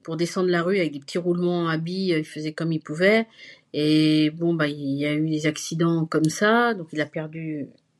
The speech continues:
des frères comme ça. Après, euh, sur les, sur ceux restants,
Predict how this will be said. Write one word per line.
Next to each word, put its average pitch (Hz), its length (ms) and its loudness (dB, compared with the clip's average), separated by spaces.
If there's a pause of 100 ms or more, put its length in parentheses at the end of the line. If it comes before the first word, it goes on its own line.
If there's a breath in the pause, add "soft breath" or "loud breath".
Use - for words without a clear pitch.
(240)
des 165 60 -16
frères - 260 -14
comme 160 160 4
ça. 202 320 2 (760 loud breath)
Après, 240 680 6
euh, 165 220 -2
sur 196 340 -8
les, 170 640 -2
sur - 280 -14
ceux - 200 -2
restants, 202 680 -4